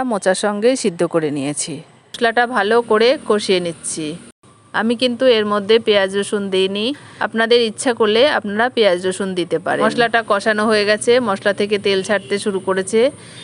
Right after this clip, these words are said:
এবার বেটে রাখা মোচাটা দিয়ে দিচ্ছি। মশলার সঙ্গে মোচাটা নেড়ে চেড়ে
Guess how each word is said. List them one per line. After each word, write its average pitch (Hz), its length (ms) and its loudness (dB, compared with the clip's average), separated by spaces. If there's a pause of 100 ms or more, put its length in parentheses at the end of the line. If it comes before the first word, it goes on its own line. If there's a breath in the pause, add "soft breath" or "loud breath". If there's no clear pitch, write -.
(140 loud breath)
এবার 208 260 2
বেটে 220 320 4
রাখা 240 340 2
মোচাটা 214 520 2
দিয়ে 202 220 0
দিচ্ছি। 170 480 -6 (760)
মশলার 254 440 2
সঙ্গে 226 340 2
মোচাটা 220 540 0
নেড়ে 220 340 2
চেড়ে 214 320 4